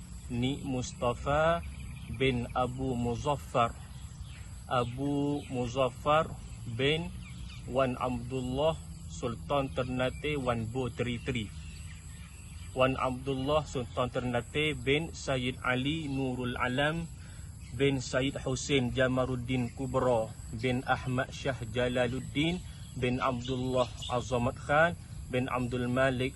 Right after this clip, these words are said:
Azamat Khan bin Alawi Ummul Faqih bin Muhammad Sahid Marbaq bin Ali Khalid Qasam bin Alawi bin Muhammad bin Alawi bin Ubaidillah bin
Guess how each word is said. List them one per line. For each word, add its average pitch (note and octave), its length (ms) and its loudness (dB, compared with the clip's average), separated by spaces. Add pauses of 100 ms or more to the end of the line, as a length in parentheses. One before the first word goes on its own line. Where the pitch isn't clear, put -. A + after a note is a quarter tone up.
Azamat B2 560 0
Khan D#3 320 4 (480)
bin B2+ 320 2
Alawi C3 720 4
Ummul B2+ 400 0
Faqih C3+ 560 2 (560)
bin C3+ 160 4
Muhammad C3 640 2
Sahid B2+ 480 2
Marbaq B2 560 4 (400)
bin C3 240 2
Ali B2+ 400 2
Khalid B2 480 -2
Qasam C3 480 4 (380)
bin B2 320 0
Alawi D3 500 8 (380)
bin B2 160 4
Muhammad D3+ 560 4 (400)
bin B2+ 240 2
Alawi D3 560 6 (320)
bin C3 320 2 (160)
Ubaidillah C3+ 800 4 (400)
bin C#3 160 4